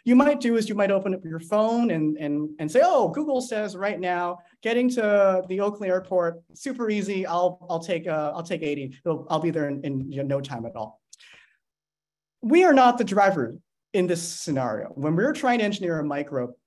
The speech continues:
to do something, you're not the driver in the driver's seat. The microbe is the driver in the driver's seat. And unfortunately for us, microbes love detours. They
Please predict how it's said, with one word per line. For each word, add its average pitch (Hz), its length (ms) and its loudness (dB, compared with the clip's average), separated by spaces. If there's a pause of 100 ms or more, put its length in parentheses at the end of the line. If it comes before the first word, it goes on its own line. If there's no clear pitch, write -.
(140)
to 165 100 -8
do 165 180 -2
something, 127 520 -6 (240)
you're 269 240 6
not 180 200 6
the 170 60 -2
driver 135 480 0 (140)
in 135 120 2
the 127 80 0
driver's 120 400 -4
seat. 123 200 -14 (160)
The 269 60 6
microbe 311 520 2 (220)
is 170 140 4
the 170 80 2
driver 131 320 2
in 131 80 2
the 127 60 2
driver's 131 340 2
seat. - 220 -6 (180)
And 196 100 4
unfortunately 285 640 4
for 294 140 2
us, - 460 2 (140)
microbes 226 680 0 (120)
love 175 580 -4 (180)
detours. 127 640 -10
They 185 400 6